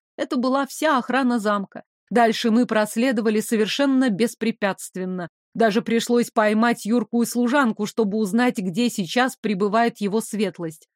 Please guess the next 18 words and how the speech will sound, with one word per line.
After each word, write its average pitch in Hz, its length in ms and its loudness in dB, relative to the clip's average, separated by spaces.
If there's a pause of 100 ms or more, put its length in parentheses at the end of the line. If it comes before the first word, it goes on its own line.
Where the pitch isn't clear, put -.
(320)
Оказалось, 294 640 2
что 269 160 -2
после 277 400 0
обеда 220 400 0
герцог 247 580 -2
Равен 233 480 0
занимался 226 760 0
со 220 140 -4
своей 208 420 0
воспитанницей, 196 1080 -4 (200)
и 226 120 0
в 214 80 2
эти 214 220 0
часы 269 480 -2 (200)
он 208 340 2
никого 196 480 0
не 226 140 4
принимает. 196 640 -2